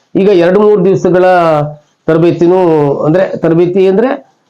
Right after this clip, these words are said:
ಸ್ವಲ್ಪ ತರಬೇತಿಗೊಳಿಸಿ ಆಮೇಲೆ ಅದ್ರಲ್ಲಿ ಆಯ್ಕೆ ಮಾಡ್ತಾರೆ. ಅವತ್ತು ಒಂದೇ ದಿವಸ ಇಂಟರ್ವ್ಯೂ ಇರ್ತಿತ್ತು ಅವಾಗೆಲ್ಲ. ಒಂದು ದಿವಸ ಇಂಟರ್ವ್ಯೂ ಅಲ್ಲಿ ಸಂಜೆಗೆ ಅನೌನ್ಸ್ ಆಗ್ಬಿಡ್ತಿತ್ತು ಅವ್ರ ಹೆಸರುಗಳು.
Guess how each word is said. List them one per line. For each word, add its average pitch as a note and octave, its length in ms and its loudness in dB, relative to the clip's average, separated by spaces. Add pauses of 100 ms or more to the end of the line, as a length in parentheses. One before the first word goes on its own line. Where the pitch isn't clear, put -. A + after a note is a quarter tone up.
(140)
ಸ್ವಲ್ಪ F#3+ 240 -2
ತರಬೇತಿಗೊಳಿಸಿ F#3+ 1000 0
ಆಮೇಲೆ F#3+ 340 0
ಅದ್ರಲ್ಲಿ F#3 200 2
ಆಯ್ಕೆ D#3+ 220 0
ಮಾಡ್ತಾರೆ. B2 440 -4 (560)
ಅವತ್ತು B3 280 -2
ಒಂದೇ F#3+ 260 2
ದಿವಸ G#3+ 200 -2
ಇಂಟರ್ವ್ಯೂ F#3 300 0
ಇರ್ತಿತ್ತು C#3+ 300 -2
ಅವಾಗೆಲ್ಲ. A#2+ 540 -2 (680)
ಒಂದು A3+ 400 0
ದಿವಸ A#3 180 0
ಇಂಟರ್ವ್ಯೂ A#3 280 2
ಅಲ್ಲಿ A#3+ 180 0
ಸಂಜೆಗೆ A3+ 400 0
ಅನೌನ್ಸ್ G#3 300 2
ಆಗ್ಬಿಡ್ತಿತ್ತು D#3 840 -4
ಅವ್ರ C#3 140 0
ಹೆಸರುಗಳು. C3+ 480 -4